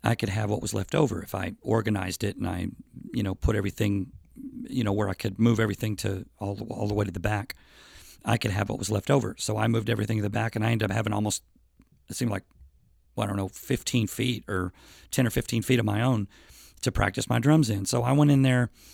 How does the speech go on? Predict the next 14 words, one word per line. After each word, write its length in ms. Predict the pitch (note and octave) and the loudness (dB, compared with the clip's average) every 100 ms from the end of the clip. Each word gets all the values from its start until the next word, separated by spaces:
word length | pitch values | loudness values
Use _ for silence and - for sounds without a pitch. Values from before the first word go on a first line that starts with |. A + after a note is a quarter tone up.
| - - - | -20 -18 0
one 200 | A#2 A#2 | 4 6
day 220 | A2 A2 | 6 4
with, 340 | A2+ A2 - - | 2 2 -2 0
um, 400 | A2 G#2+ G#2 G2 _ _ - | 2 4 2 -2 _ _ -2
the 380 | A#2 G#2+ G2+ - - - | 2 4 2 -6 -20 -4
thought 300 | - A#2 A2+ | 2 2 2
that 140 | A#2 G#2+ | -2 -2
I 120 | A#2 | 0
was 140 | A#2 - | 0 2
gonna 160 | B2+ | 0
practice 440 | A2+ A#2 A2+ A2+ - | 2 0 0 -2 -2
triplets 540 | - - A2 - - - - - _ _ - | 0 0 0 -2 -6 -10 -20 -20 _ _ 0
until, 760 | G#2 - A#2+ A2+ G#2+ G#2 - - _ - - _ _ | 0 2 2 4 2 0 -6 -20 _ -20 -20 _ _
well, 260 | C3+ C3 | 2 2